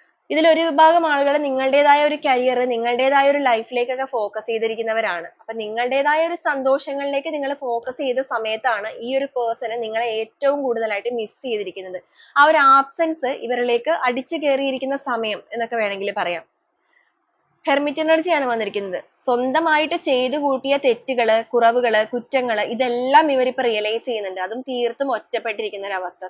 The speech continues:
സ്വന്തം ഹൃദയത്തിലേക്ക് തന്നെ നോക്കിയിട്ട് ചെയ്തു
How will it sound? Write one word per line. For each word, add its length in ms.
സ്വന്തം 400
ഹൃദയത്തിലേക്ക് 720
തന്നെ 240
നോക്കിയിട്ട് 460
ചെയ്തു 260